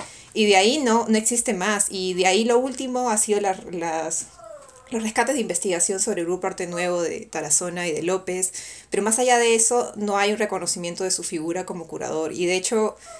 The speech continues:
para mí, cuando yo empiezo a leer sobre Hacha, yo lo veo esencialmente como un curador.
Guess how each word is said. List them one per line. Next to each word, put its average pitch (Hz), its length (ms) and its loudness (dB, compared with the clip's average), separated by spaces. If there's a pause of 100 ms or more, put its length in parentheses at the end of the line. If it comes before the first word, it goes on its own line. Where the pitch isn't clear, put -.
(200)
para 185 180 4
mí, 208 420 0 (240)
cuando 175 260 2
yo 196 300 4
empiezo 180 360 0
a 185 120 2
leer 165 220 0
sobre 180 280 0
Hacha, 190 260 0
yo 226 200 4
lo 185 120 6
veo 202 140 4
esencialmente 196 800 0
como 165 200 -6
un 170 80 -8
curador. - 440 -2